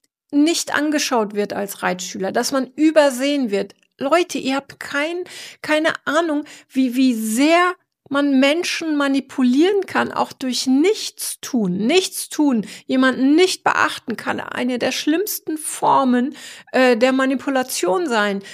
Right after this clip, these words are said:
Das ist seelischer Missbrauch, weil nochmal, Menschen wollen dazugehören. Das hatten wir schon mal in einer anderen Folge.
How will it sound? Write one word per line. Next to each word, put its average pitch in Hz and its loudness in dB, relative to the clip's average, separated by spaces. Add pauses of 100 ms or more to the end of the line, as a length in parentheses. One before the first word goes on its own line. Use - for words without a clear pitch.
(100)
Das - -8
ist - -8
seelischer 285 0
Missbrauch, 240 0
weil 233 0
nochmal, 320 0
Menschen 262 -2
wollen 254 2
dazugehören. 240 4
Das 190 -6
hatten 285 -4
wir 277 -2
schon 269 -4
mal 285 0
in 226 -4
einer 233 -4
anderen 302 0
Folge. 202 -4